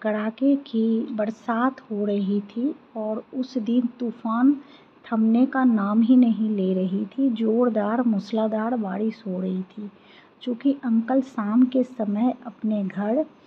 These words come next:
जाया करते थे, उस दिन तूफ़ान काफ़ी ज़्यादा तेज़ी से हो रही थी,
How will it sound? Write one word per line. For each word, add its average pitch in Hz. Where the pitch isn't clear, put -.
जाया 208
करते 226
थे, 233
उस 277
दिन 233
तूफ़ान 226
काफ़ी 233
ज़्यादा 208
तेज़ी 233
से 269
हो 220
रही 202
थी, 254